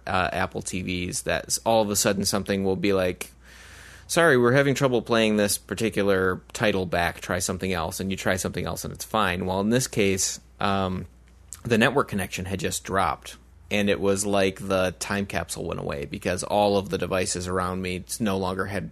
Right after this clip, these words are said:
Wi-Fi, and then all of a sudden they were back again, which is a little frustrating 'cause that time capsule is not particularly old. Um, it's not the newest model,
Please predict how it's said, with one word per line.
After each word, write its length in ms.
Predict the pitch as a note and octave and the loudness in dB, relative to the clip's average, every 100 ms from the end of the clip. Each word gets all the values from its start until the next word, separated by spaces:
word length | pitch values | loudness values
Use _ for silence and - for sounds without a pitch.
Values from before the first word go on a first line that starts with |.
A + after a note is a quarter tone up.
| - | -8
Wi-Fi, 540 | - G2+ G2+ - F2+ | 0 0 0 0 -2
and 160 | F2+ F#2 | -2 -2
then 80 | F2 | -4
all 140 | E2+ | -4
of 80 | D#2 | -4
a 20 | |
sudden 220 | - F2+ | -6 -4
they 80 | E2+ | -6
were 100 | F#2 | -6
back 280 | F#2 F#2 F#2 | -2 -2 -4
again, 360 | F2 D2 C#2+ - - - - - - - - | -8 -8 -8 -12 -20 -20 -20 -20 -20 -20 -10
which 420 | - G2+ - - - - - - - - - - - - | -8 -6 -6 -8 -12 -20 -20 -20 -20 -20 -20 -20 -20 -2
is 100 | B2 | 2
a 80 | C#3 | 6
little 140 | D3 | 6
frustrating 720 | C#3 D3+ D3 A#2+ G2+ G2+ B2 C#3 - | 4 2 2 2 2 2 0 -4 -8
'cause 300 | - G2 F#2+ | 0 2 4
that 180 | A2 F#2 | 2 2
time 200 | A#2+ A2+ | 2 -2
capsule 480 | A2 G#2 - G#2+ G2 | 0 0 0 0 0
is 120 | F#2+ | 0
not 220 | G2+ E2 | 0 -2
particularly 580 | - G2+ G2+ G2+ F#2+ F#2+ | -4 -6 -2 0 0 0
old. 400 | D#2 F#2+ F#2+ A2+ B2 - - - - - - | 2 2 2 -2 -8 -18 -20 -20 -20 -18 -8
Um, 520 | F#2+ F2+ F2 F#2 G2+ - - - - - - | -4 0 -2 -4 -8 -16 -20 -20 -20 -20 -14
it's 160 | - | -6
not 140 | G#2+ G2 | -4 -4
the 80 | F#2+ | -2
newest 360 | G2+ G2 - | -2 -2 -4
model, 380 | F2+ F2 F#2+ | -4 -4 -6